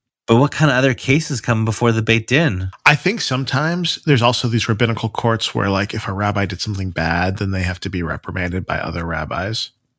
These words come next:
Speaker 1: Yeah, like court martial, rabbinic court martial. Bum, bum. On the other hand, Josh, on my final other hand,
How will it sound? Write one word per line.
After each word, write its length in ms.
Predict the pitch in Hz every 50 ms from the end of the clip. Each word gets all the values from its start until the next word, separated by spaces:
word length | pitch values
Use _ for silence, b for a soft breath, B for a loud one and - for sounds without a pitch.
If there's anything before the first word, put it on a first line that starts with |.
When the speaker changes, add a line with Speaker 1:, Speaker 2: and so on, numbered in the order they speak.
| _ _ _ -
Speaker 1:
Yeah, 760 | 101 98 104 110 110 107 101 92 87 87 85 - 98 92 - -
like 160 | 95 87 85
court 260 | - - 131 120 101
martial, 600 | 101 101 101 104 110 104 - 104 90 85 87 87
rabbinic 340 | 85 85 85 - 95 104 87 - -
court 240 | - - 101 90 76
martial. 720 | 78 82 82 80 78 - - 82 78 76 76 92 87 - _ _ _ _ _ _ _ _ _ _ _ _ _ -
Bum, 220 | - 110 98 92
bum. 420 | 85 - 98 98 90 85 82 85 - - - - - - - - - - - - - -
On 80 | 123
the 100 | 135 143
other 160 | 147 147 156
hand, 340 | 156 151 147 139 139 135 127
Josh, 400 | - 139 127 127 127 127 123 -
on 80 | 120 104
my 120 | 104 104 107
final 380 | 104 - 120 120 127 127 120 113
other 220 | 110 107 110 110
hand, 400 | 110 107 104 101 101 98 98